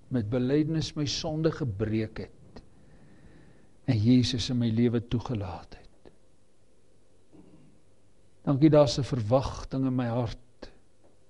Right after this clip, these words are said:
op grond van U woord, dat as ek uit hierdie aardse tentwoning uitwoon, ek in die hemel inwoon, waar God vir my 'n woning voorberei het.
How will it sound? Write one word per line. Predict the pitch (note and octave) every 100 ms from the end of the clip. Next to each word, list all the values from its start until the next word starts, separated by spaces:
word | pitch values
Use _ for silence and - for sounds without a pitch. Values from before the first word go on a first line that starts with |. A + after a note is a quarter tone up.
| - - - - - - - - - - - - - - - - -
op | C#3+ A#2+
grond | - D#3+ E3 D#3+
van | - E3 E3
U | D#3
woord, | A2 B2 C3 G#2+ - - - - - - - - - - - - - - - -
dat | C3+ C3
as | A#2
ek | B2+ -
uit | D#3 B2+
hierdie | D3 D3+ D3 D3
aardse | D3+ C#3+ C#3+ - D3 -
tentwoning | - D3 B2+ G#2 B2+ B2 B2
uitwoon, | C3 A2+ G#2 A2+ G#2+ G#2 G#2+ - - - - - -
ek | C3 A#2+ C3+
in | B2
die | A#2 A#2
hemel | D3 D#3+ D#3+
inwoon, | D3 A#2 G#2 F#2+ F2+ - - - - - - - - - - - - - - - - - -
waar | C3
God | G#2+ - - C3 A#2+ -
vir | C#3
my | B2 A#2+
'n | G#2
woning | B2 C3 C3+ B2
voorberei | - B2+ B2+ B2+ -
het. | F#2+ - - -